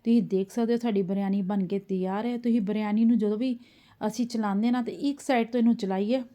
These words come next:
ਸਟਾਰਟਿੰਗ 'ਤੇ, ਤਾਂ ਕਿ ਸਾਡੇ ਚਾਵਲ ਟੁੱਟਣ ਨਾ। ਇੱਥੇ ਸਾਡੀ ਬਿਰਿਆਨੀ ਬਣ ਕੇ ਤਿਆਰ ਹੈ, ਬਹੁਤ ਹੀ ਟੇਸਟੀ ਬਣ ਕੇ ਤਿਆਰ ਹੁੰਦੀ ਹੈ। ਅਗਰ ਤੁਸੀਂ ਗਾਜਰ ਨਹੀਂ ਪਾਉਣਾ ਚਾਹੁੰਦੇ, ਤਾਂ ਗਾਜਰ ਨੂੰ ਤੁਸੀਂ ਇੱਥੇ ਸਕਿਪ ਵੀ ਕਰ ਸਕਦੇ ਹੋ। ਬਿਨਾਂ ਗਾਜਰ ਤੋਂ ਹੀ ਬਹੁਤ ਟੇਸਟੀ ਲੱਗਦੀ ਹੈ।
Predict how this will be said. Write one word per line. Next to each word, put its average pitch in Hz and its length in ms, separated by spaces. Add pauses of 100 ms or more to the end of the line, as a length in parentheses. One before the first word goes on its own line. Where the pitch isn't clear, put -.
(320)
ਸਟਾਰਟਿੰਗ 220 520
'ਤੇ, 233 180 (680)
ਤਾਂ 220 140
ਕਿ 226 80
ਸਾਡੇ 226 220
ਚਾਵਲ 208 320
ਟੁੱਟਣ 190 340
ਨਾ। 175 200 (400)
ਇੱਥੇ 226 200
ਸਾਡੀ 247 260
ਬਿਰਿਆਨੀ 208 360
ਬਣ 208 220
ਕੇ 214 160
ਤਿਆਰ 196 480
ਹੈ, 285 120 (840)
ਬਹੁਤ 220 440
ਹੀ 285 80
ਟੇਸਟੀ 233 400
ਬਣ 226 180
ਕੇ 214 120
ਤਿਆਰ 196 400
ਹੁੰਦੀ 208 260
ਹੈ। 262 80 (500)
ਅਗਰ 220 160
ਤੁਸੀਂ 254 280
ਗਾਜਰ 202 340
ਨਹੀਂ 220 280
ਪਾਉਣਾ 226 320
ਚਾਹੁੰਦੇ, 226 300
ਤਾਂ 247 120
ਗਾਜਰ 202 320
ਨੂੰ 220 160
ਤੁਸੀਂ 214 220
ਇੱਥੇ 269 200
ਸਕਿਪ 226 380
ਵੀ 208 160
ਕਰ 226 160
ਸਕਦੇ 170 340
ਹੋ। 160 60 (500)
ਬਿਨਾਂ 233 280
ਗਾਜਰ 208 300
ਤੋਂ 247 120
ਹੀ 247 40
ਬਹੁਤ 202 280
ਟੇਸਟੀ 190 320
ਲੱਗਦੀ 180 280
ਹੈ। 269 40